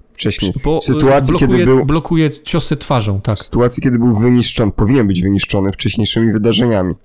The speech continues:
Speaker 2: Nie ma, nie ma sz-, już, już sama kara słupka, bo do tego też chciałbym wrócić, która w filmie trwała całą noc, wisiał całą noc, e, za ręce do góry, po pierwsze, tak kara słupka nie wyglądała,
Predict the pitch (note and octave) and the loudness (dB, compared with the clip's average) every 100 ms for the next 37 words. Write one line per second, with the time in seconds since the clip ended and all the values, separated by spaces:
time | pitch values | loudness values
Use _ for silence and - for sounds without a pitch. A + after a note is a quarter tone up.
0 | - C#3 C#3 - C#3 D3 C3 - C3 A#2+ | -4 0 0 0 -2 0 -2 -2 -4 -2
1 | A#2+ A2 - D#3 D#3 D3 E3 - D3+ C3 | -2 -2 -2 0 0 0 -2 0 -2 -2
2 | A2 A#2 A#2+ D3 C#3+ - - - C3 B2+ | -2 -2 -4 -4 -4 -4 -4 -2 0 0
3 | A2 G#2+ - C#3 - - - - - C3+ | -2 -4 -4 -6 -10 -18 -20 -20 -6 -2
4 | C3 - F3 E3+ D3 - C#3 C3+ C3 D#3 | -2 -2 -2 0 -2 -2 0 0 0 -2
5 | D#3+ E3 B2+ - - A#2 C#3 - A#2+ - | 0 0 -2 -4 -6 -2 -2 -2 -2 -2
6 | C#3+ F3+ E3 C#3+ D#3 - - - - _ | 0 0 0 0 -2 -8 -20 -20 -20 _
7 | A2 A2+ - _ _ _ _ _ A#2 B2+ | -2 0 -2 _ _ _ _ _ -2 0
8 | C3+ C3 B2+ B2 A#2 G#2 C3+ - _ - | 0 0 -2 -2 0 0 0 -4 _ -6
9 | E3+ F#3+ B2+ - - C3+ - - C#3+ - | -2 -2 -2 -4 -4 -6 -4 -2 -2 -2
10 | C3 - A#2+ A#2 A#2 A2+ G2 A2 | -4 -2 0 0 0 0 0 0